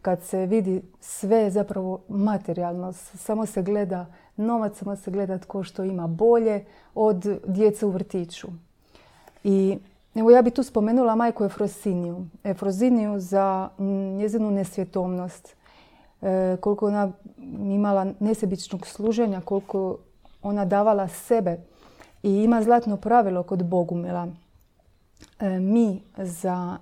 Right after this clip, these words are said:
naše služenje bližnjem ne naplaćujemo niti lipu, jer na taj način zapravo čuvamo naš zavjet.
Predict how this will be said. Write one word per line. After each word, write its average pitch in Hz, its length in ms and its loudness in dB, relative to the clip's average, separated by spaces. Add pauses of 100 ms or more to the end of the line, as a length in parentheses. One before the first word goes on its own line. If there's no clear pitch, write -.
naše 208 380 -2
služenje 214 800 4 (220)
bližnjem 214 460 2
ne 190 100 -2
naplaćujemo 208 960 2 (240)
niti 220 380 0
lipu, 208 480 0 (1040)
jer 196 600 2
na 196 180 -2
taj 233 200 4
način 226 560 -2 (100)
zapravo 202 560 0
čuvamo 180 680 -2 (220)
naš 185 240 -2
zavjet. 170 680 -2